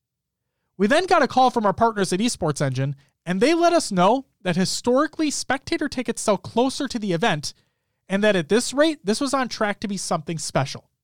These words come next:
They weren't kidding. The reason I share all of this is because we want the community to know and feel that this is a really, uh, the mark of a new era for Halo and Halo esports that's being brought forward with Halo Infinite.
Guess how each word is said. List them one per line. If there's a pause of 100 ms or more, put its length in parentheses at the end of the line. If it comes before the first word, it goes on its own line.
(720)
They
weren't
kidding. (1300)
The
reason
I
share
all
of
this
is
because
we
want
the
community
to
know
and
feel (400)
that
this
is (640)
a
really,
uh, (100)
the
mark
of
a
new (120)
era
for
Halo (540)
and
Halo
esports
that's
being
brought
forward
with
Halo
Infinite.